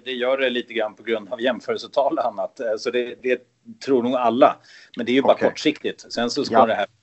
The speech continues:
Speaker 1: komma tillbaka igen. Så att, eh, det är inte, eh, jag tror också att inflationsdata ska visa högre siffror, eh, närmaste
Speaker 2: Ja.
Speaker 1: månaderna. Ja, men, men sen ska vi inte ha hög inflation. Och tittar man långsiktiga inflationsförväntningar så är ju de ner.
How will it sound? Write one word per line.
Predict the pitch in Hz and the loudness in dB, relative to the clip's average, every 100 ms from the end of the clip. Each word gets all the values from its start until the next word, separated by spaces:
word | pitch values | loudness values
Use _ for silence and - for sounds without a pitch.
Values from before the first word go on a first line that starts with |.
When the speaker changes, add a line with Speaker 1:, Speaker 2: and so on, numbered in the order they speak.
| - | -16
Speaker 1:
komma | - | -2
tillbaka | 98 127 - 95 | 2 2 2 -2
igen. | 87 90 | -4 -8
Så | 110 | -4
att, | 104 - | -4 2
eh, | 104 104 | 2 4
det | |
är | 117 | 2
inte, | 117 - 110 104 - _ _ _ _ _ _ _ - | 0 2 4 4 2 _ _ _ _ _ _ _ -6
eh, | 107 101 101 101 101 101 | 0 2 2 0 -2 -2
jag | 101 123 | 2 2
tror | 131 | 2
också | - | 4
att | 131 127 | 2 2
inflationsdata | 107 110 135 107 92 - 120 107 113 104 | -4 0 0 -2 -8 4 4 4 0 0
ska | 113 | -2
visa | 101 - 107 | -4 -2 -2
högre | 104 101 | 0 0
siffror, | 123 101 135 92 - _ 117 | -2 0 2 0 -2 _ -6
eh, | 101 95 95 | -4 -2 -2
närmaste | 101 107 113 - 98 | 0 4 4 4 -4
Speaker 2:
Ja. | 92 - - | -6 -10 -2
Speaker 1:
månaderna. | 117 92 90 | 0 0 4
Ja, | 123 85 | 4 4
men, | 107 107 101 - - _ | -2 -2 -2 -12 -20 _
men | 95 | -4
sen | 117 117 | 0 2
ska | - | 2
vi | 131 | 2
inte | - | 2
ha | 101 143 113 | 6 6 6
hög | 98 95 | 0 -4
inflation. | 87 98 113 104 | -6 -6 -4 -4
Och | 98 | -2
tittar | 107 110 | -4 -2
man | 107 | 0
långsiktiga | 110 101 - - 98 - 104 | 0 0 -8 -10 -10 -6 -8
inflationsförväntningar | 90 101 95 - 120 135 131 110 | -4 -8 -8 0 2 2 0 -6
så | 104 | -6
är | |
ju | 95 | -8
de | 82 95 | -10 -10
ner. | 113 80 80 | -10 -10 -18